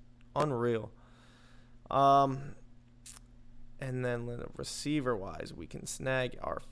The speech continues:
flex. We can get a Thielen. We can get a Kupp. Deontay Johnson, I really like this year. Tyler Lockett with the, with the floor of the res-, play, uh,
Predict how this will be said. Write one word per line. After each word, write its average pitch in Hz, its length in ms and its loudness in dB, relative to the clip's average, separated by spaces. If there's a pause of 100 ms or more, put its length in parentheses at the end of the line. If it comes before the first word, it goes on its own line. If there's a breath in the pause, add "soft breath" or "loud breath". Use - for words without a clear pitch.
flex. 143 460 0 (540 soft breath)
We 151 100 -8
can 139 160 -4
get 151 160 6
a - 20 -2
Thielen. 139 480 2
We 123 80 -2
can 135 100 -4
get 139 120 4
a 131 40 0
Kupp. - 360 2
Deontay 135 500 0
Johnson, 131 400 2
I 120 60 -6
really 139 420 6
like 127 160 2
this 123 160 -6
year. 113 180 -8
Tyler 170 360 2
Lockett 143 400 4
with 120 120 -4
the, 123 140 -2 (260)
with 147 200 -2
the 151 60 2
floor 185 420 8
of 143 180 6
the 139 160 6
res-, 120 240 -2 (380)
play, 143 320 0
uh, 131 340 6